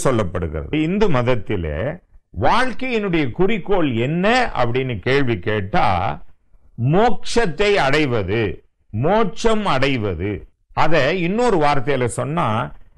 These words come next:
நிர்வாணத்தை போன்றது. அதாவது, ஒன்றுமில்லாததில் இருந்து மனிதன் வெறுமையாக வந்தான். அந்த வெறுமையாக தோன்றிய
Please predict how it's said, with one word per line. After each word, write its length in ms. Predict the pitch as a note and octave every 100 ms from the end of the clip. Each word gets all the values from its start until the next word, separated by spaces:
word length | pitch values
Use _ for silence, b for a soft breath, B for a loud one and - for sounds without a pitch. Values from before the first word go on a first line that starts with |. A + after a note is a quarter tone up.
| - A2
நிர்வாணத்தை 1000 | C#3 G#3+ B3 B3+ B3 A3 G3+ E3+ C3 F#3 D3
போன்றது. 640 | C#3 D3+ C3+ A2 F2+ A2 F2+ - - _ _ _ _
அதாவது, 380 | G#2+ A#2+ C#3+ G#3 F#3
ஒன்றுமில்லாததில் 1160 | C3+ F3+ G3+ G#3+ G3 F3 E3+ E3+ F3 G3 G3 F#3+
இருந்து 320 | E3 D#3+ F3+ G#3+ D#3
மனிதன் 420 | B2+ D3+ E3+ E3
வெறுமையாக 680 | B2+ C#3+ E3+ D3 C#3+ C#3+ B2+
வந்தான். 580 | G2+ F2 D2+ G#2 F#3 A3 - b b b -
அந்த 280 | C#3+ F#3+ G3
வெறுமையாக 720 | D#3+ F3 A3 A3+ A3+ A#3 B3 B3
தோன்றிய 440 | D#3+ G3 G#3 G3